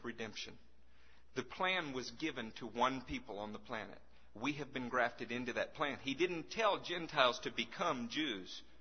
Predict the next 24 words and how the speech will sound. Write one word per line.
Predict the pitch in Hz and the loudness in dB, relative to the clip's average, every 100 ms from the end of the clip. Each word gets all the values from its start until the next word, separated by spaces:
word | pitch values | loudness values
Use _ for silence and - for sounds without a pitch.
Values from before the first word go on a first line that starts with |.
| - | -12
to | - | -6
be | 120 | -4
Christians. | 107 143 135 - - - - - - - - - - | 0 2 0 -2 -10 -10 -12 -12 -14 -14 -16 -16 -6
But | 107 - | -6 -2
get | 139 - | -2 0
this, | 147 107 - - - - - - | 0 0 -2 -4 -6 -14 -16 -6
he | 113 | 0
didn't | 151 160 147 | 2 2 0
tell | 170 131 | 0 0
Jews | 120 180 156 - - - - - - | -2 -2 -4 -4 -6 -8 -10 -14 -12
to | 117 | -6
become | 110 - 110 | -6 -2 -2
Gentiles | 104 147 160 110 - - - - - - | -2 -4 -4 -4 -4 -8 -10 -12 -16 -12
to | |
be | 98 | -8
Christians. | - 123 107 - - - - - - - - - - - - - | -6 -4 -4 -6 -12 -12 -12 -12 -16 -16 -16 -16 -16 -16 -16 -8
And | 104 117 | -2 6
what | 123 117 | 6 6
we've | 151 156 | 2 4
tried | 170 151 | 6 6
to | 135 | 4
do | 127 147 | -2 -2
throughout | 131 131 120 107 | -2 0 2 2
history | - 165 - 110 101 | 0 -4 -4 -4 -6